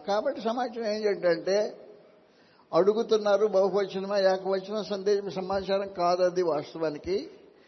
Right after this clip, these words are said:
ఉన్న సందేశం ఇది, "ఈ రాత్రి నీ ప్రాణం పోతే నువ్వేం చేస్తావు" అనే విశేషమైన సమాచారం.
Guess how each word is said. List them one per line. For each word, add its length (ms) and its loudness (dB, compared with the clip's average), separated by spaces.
ఉన్న 220 -2
సందేశం 680 0
ఇది, 480 4
"ఈ 40 4
రాత్రి 480 2
నీ 140 4
ప్రాణం 420 2
పోతే 240 0
నువ్వేం 340 2
చేస్తావు" 600 2
అనే 200 0
విశేషమైన 580 -4
సమాచారం. 720 -12